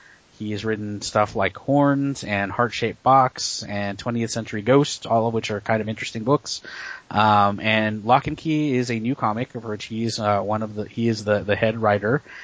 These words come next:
And it is basically about a family that is haunted and lives in a haunted kind of house where there's a set of keys, and each key has some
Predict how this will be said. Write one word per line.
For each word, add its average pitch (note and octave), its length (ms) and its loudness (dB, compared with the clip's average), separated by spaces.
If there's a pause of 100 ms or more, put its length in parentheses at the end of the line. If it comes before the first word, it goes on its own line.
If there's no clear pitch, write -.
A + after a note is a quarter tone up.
(160)
And A2+ 220 2
it A#2+ 100 4
is C3 140 4
basically B2 540 0
about G#2+ 400 4
a G#2 160 -2
family C3 600 2
that G#2 360 2
is G2+ 260 -4
haunted A#2 540 2
and G2+ 160 -4
lives A2+ 260 -6
in G#2+ 140 -4
a F#2+ 180 0
haunted B2 560 -2
kind A2 300 -2
of F2+ 80 -4
house G2+ 520 2 (440)
where A#2+ 120 6
there's A2+ 260 4
a G#2 40 0
set C#3+ 220 6
of B2+ 140 2
keys, A2+ 640 -2
and A2+ 100 -6
each C3 180 0
key C#3+ 300 0
has A2+ 320 4
some G#2+ 480 0